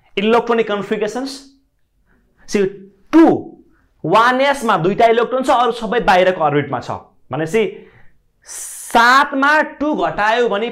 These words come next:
पाँचवटा चाहिँ यसमा के रहेछ त भन्दा भ्यालेन्स इलेक्ट्रोन रहेछ नाइट्रोजनमा, आउटरमोस्ट सेलमा। प्लस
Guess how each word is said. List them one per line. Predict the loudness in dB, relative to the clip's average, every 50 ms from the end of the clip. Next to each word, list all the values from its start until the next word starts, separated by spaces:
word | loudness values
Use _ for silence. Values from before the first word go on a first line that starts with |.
| -8 -4 -2
पाँचवटा | -2 0 0 0 0 -2 -2 -4 -6 -4 -2 0 2 2 2
चाहिँ | 2 0 -4 -6 -8
यसमा | -8 -8 -8 -10 -8
के | -6 -2 0
रहेछ | 0 0 0 -2
त | -4 -4 -2 -4
भन्दा | -4 -4 -2 0 0 0 0 -4 -16 -20 _ _ _ _ _ _ _ _ -10
भ्यालेन्स | -10 -10 -6 -4 0 0 2 2 2 0 -2 -4 -4 -6 -6
इलेक्ट्रोन | -4 -2 0 0 0 -2 -4 -6 -8 -6 -4 -4
रहेछ | -4 -4 -4 -4 -4 -4 -4 -6 -6 -8 -14 _ _ _ _ -10
नाइट्रोजनमा, | -8 -6 -6 -6 -6 -6 -6 -6 -4 -4 -4 -4 -6 -8 -10 -16 -20 _ _ -2
आउटरमोस्ट | 0 0 0 0 -2 -6 -6 -6 -6 -6 -6
सेलमा। | -4 -4 -4 -2 -4 -4 -4 -6 -8 -14 -20 _ _ _ _ _ _ _ _ _ _ _ _ _ _ _ _ _ _ _ _ _ -20 _ _ _ _ _ _ _ _ _ _ _ _ _ _ _ -6 -2
प्लस | 2 2 2 2 0 -6 -12 -14 -16 -18